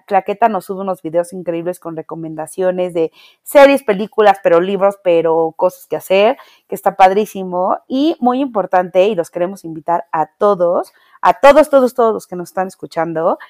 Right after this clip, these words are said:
es que si tienen algo que decir, si les gusta escribir, si han querido hablar de algún tema o han pensado acerca de algo de lo que hemos platicado u otra cosa, contáctenos porque tenemos una sección especial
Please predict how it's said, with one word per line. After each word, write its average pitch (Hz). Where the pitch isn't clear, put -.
es 254
que 285
si 262
tienen 330
algo 254
que 220
decir, 196
si -
les 214
gusta 247
escribir, 180
si 190
han 220
querido 233
hablar 185
de 180
algún 175
tema 185
o 185
han 220
pensado 180
acerca 196
de 214
algo 208
de 220
lo 180
que 185
hemos 196
platicado 185
u 269
otra 185
cosa, 196
contáctenos 277
porque 226
tenemos 233
una 294
sección 202
especial 185